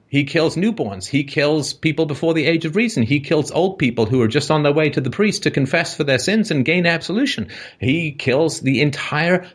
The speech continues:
planet because he's angry. And then he has the nerve to say to human beings,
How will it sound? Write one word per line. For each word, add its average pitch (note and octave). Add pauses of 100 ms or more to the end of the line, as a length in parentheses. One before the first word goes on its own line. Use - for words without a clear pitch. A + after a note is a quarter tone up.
planet F3+ (1300)
because A2+
he's G2
angry. E2+ (1300)
And G#2+
then C#3+
he C3
has B2
the B2+
nerve B2
to A#2+
say D#3+
to C3+
human A2+
beings, G#2+